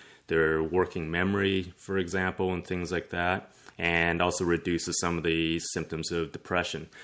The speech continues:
So again, those have all been done on either athletes or on kind of clinical conditions. And proponents of cold therapy are really saying, "Well, maybe if it works for those specific clinical conditions, maybe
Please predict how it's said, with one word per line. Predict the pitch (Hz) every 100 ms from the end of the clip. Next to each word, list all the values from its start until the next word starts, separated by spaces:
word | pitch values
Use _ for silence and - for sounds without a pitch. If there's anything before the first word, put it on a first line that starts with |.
| - -
So | 104 98 -
again, | 107 110 92
those | 104 131
have | 143 107
all | 104 107
been | 98 87
done | 90 90 90
on | 85 82 82
either | 82 80 80 82
athletes | 95 107 - 104 104 - -
or | 85 80
on | 80 80 80 -
kind | 90
of | 80
clinical | - - 90 92 90 85
conditions. | - 82 101 - 107 104 - - - -
And | - 87 90
proponents | - - - 110 113 110 -
of | 90 87 85 85 - _
cold | - 98 82
therapy | 98 107 107 - 82
are | 85
really | 82 90 87
saying, | - 90 87 85 85 - - - - -
"Well, | 92 87 98
maybe | 104 110 101 98 95 95
if | 90 98
it | 90
works | 92 95 92 -
for | 98
those | 82 73 92 92 92
specific | - - - 87 85
clinical | - 92 85 87 82
conditions, | - 85 117 - 76 80 -
maybe | 90 87 85 85 85 85